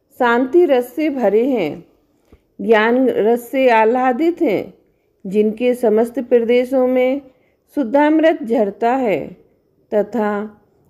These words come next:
अखंड धारा प्रवाह रूप से बहता रहता है। जिस प्रकार चंद्रमा के विमान में अमृत झरता है, वह औरों को आनंद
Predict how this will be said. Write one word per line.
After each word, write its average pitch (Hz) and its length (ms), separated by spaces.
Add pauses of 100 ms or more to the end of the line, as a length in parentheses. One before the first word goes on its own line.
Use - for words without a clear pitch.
अखंड 277 420
धारा 240 480
प्रवाह 240 420
रूप 240 260
से 277 220
बहता 220 480
रहता 202 420
है। 202 320 (720)
जिस 202 260
प्रकार 220 680 (480)
चंद्रमा 277 540
के 349 220
विमान 240 440
में 254 280
अमृत 226 460
झरता 226 420
है, 226 580 (400)
वह 269 260
औरों 240 500
को 262 380 (460)
आनंद 233 680